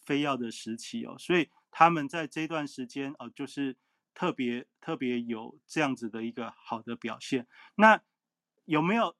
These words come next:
每年都，每一年的兔年都涨呢？没有，因为二零一一年是下跌的。二零一一年在年初，年初是上涨，但是到了年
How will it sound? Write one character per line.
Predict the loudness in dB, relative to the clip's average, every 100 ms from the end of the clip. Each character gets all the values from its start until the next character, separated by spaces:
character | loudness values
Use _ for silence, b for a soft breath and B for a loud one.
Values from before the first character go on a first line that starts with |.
| _
每 | -8 -6
年 | -4 -6
都， | -6 -8 -6
每 | -8 -6
一 | -6
年 | -6 -8 -10
的 | -10
兔 | -12 -8 -6
年 | -4 -6
都 | -8 -10
涨 | -8 -10
呢？ | -10 -16
没 | -12 -10
有， | -8 -10 -8
因 | -6
为 |
二 | -6 -4 -4
零 | -4 -8
一 | -12 -14 -8
一 |
年 | -8 -8 -12
是 | -12
下 | -10 -6 -6
跌 | -6 -20 -20
的。 | -20 -20 _ _ -2
二 | 0
零 | 0 -4
一 | -6
一 | -6
年 | -4 -6 -4
在 | -4
年 | -2 -4 -4 -8
初， | -8 -6 -6 -8 _ _
年 | -4 -2
初 | -2 -4 -4
是 | -4
上 | -4 -4 -4 -4
涨， | -14 -10
但 | -2 -2
是 | 0
到 | -2 -2
了 | -2
年 | -4 -2 -4